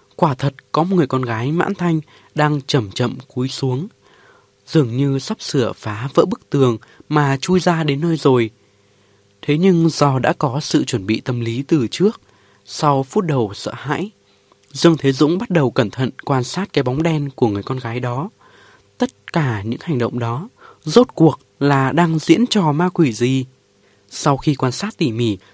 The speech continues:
Dương Thế Dũng nhận ra cái bóng đen này cứ sau một khoảng thời gian cố định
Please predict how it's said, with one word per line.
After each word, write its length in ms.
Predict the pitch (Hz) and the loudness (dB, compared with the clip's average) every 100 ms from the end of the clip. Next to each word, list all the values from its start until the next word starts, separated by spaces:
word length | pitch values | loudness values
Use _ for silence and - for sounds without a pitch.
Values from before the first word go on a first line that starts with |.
| _ - | _ -6
Dương 240 | - 143 | 2 2
Thế 140 | 131 127 | 4 0
Dũng 240 | - 202 | 2 2
nhận 220 | 196 120 | 2 2
ra 260 | 120 135 127 | 2 2 4
cái 140 | 127 | 2
bóng 180 | 123 131 | 0 0
đen 180 | 156 139 | 0 0
này 280 | 135 113 104 - - _ | 0 -2 -4 -12 -20 _
cứ 240 | 139 139 196 | -2 0 0
sau 280 | - 190 | 0 2
một 180 | 160 123 | 4 2
khoảng 200 | - 113 | 0 -2
thời 160 | - 110 | 0 -4
gian 280 | - 120 120 | -4 -4 -4
cố 260 | - 143 | -2 0
định 160 | 185 | 2